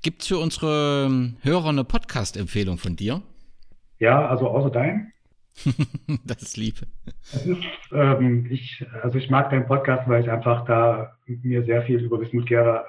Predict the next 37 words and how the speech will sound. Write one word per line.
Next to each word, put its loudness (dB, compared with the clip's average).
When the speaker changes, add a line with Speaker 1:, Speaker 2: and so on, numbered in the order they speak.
Speaker 2:
äh, -2
reinziehen 4
kann, 2
sowohl 2
geschichtlich, -2
äh, -4
als 0
auch 2
aktuell. 2
Und 0
das -2
sind 2
Informationen, 2
die 4
man 4
sonst 0
nirgendwo 0
kriegt. -4
Deswegen, -2
äh, 2
bist -4
du 2
praktisch -2
meine 2
erste -2
Wahl. 2
Und 0
die -6
Folgen 2
höre 4
ich 2
auch -2
immer 2
gleich, 2
wie 0
sie -2
rauskommen. 0